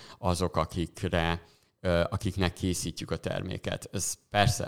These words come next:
ez ilyenkor, ha valaki hallgatja, azt mondja, "De, de, de, a-, nem, ez nem", mert egyrészt ugye már mondtam a csomagolást, ez az egyik,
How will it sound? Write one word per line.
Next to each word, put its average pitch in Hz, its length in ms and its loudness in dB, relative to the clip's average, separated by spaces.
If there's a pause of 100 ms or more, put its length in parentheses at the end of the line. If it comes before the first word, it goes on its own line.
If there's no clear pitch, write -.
ez 92 360 -4
ilyenkor, 85 360 0
ha 90 80 0
valaki 90 300 4
hallgatja, 90 440 2
azt - 160 -2
mondja, 85 200 0
"De, 80 300 2
de, 73 140 0
de, 80 120 -2
a-, - 380 -6 (220)
nem, 101 320 0
ez 82 280 -2
nem", 104 260 4 (360)
mert 98 300 -2
egyrészt 95 400 -2
ugye 90 300 0 (640)
már 90 140 0
mondtam 90 280 2
a 80 60 -2
csomagolást, 62 680 -6
ez 90 120 -4
az 82 180 -6
egyik, - 340 -8